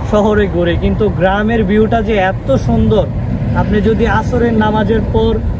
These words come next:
মালয়েশিয়ার কোনো একটা গ্রামে ঘুরতে আসেন, এমন পাহাড় পর্বত, এমন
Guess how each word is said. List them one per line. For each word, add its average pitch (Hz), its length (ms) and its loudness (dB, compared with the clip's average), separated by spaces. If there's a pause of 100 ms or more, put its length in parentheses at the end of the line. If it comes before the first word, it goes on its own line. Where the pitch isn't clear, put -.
(200)
মালয়েশিয়ার 208 520 0 (440)
কোনো 226 220 2
একটা 220 160 -2
গ্রামে 190 420 0
ঘুরতে 190 400 -2 (140)
আসেন, 170 280 -2 (640)
এমন 220 220 0 (140)
পাহাড় 220 460 0
পর্বত, 202 460 0 (120)
এমন 208 160 -2